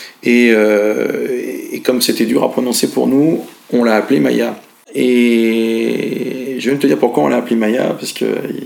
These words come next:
y a, il y a plus d'une couche à cette histoire. Euh, quand je, quelques années avant ça, un an ou deux avant ça, j'étais, euh, euh, à temps partiel, euh,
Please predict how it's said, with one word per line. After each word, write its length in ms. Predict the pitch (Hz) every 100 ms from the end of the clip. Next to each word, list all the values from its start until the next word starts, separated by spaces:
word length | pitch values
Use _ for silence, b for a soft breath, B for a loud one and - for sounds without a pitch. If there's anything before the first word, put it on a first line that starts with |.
| -
y 60 |
a, 40 | -
il 80 | -
y 60 | -
a 60 |
plus 180 | - -
d'une 160 | 123 120
couche 300 | - 139 -
à 60 |
cette 240 | - - -
histoire. 420 | - - - - B B B B - 107
Euh, 400 | 110 110 110 123 123 139 139 127 - -
quand 140 | - 127
je, 720 | 120 113 113 113 113 135 -
quelques 340 | 127 - 123
années 220 | 127 131
avant 220 | 123 113 107
ça, 340 | - 151 127
un 100 | 120
an 80 | 123
ou 80 | 117
deux 140 | 120
avant 220 | 113 113
ça, 260 | 110 139 143
j'étais, 500 | 113 113 110 127 123
euh, 300 | 113 117 117 127 120 - -
euh, 400 | 139 - - - -
à 120 | 123
temps 180 | - 120
partiel, 500 | 117 110 - 143 139
euh, 120 | -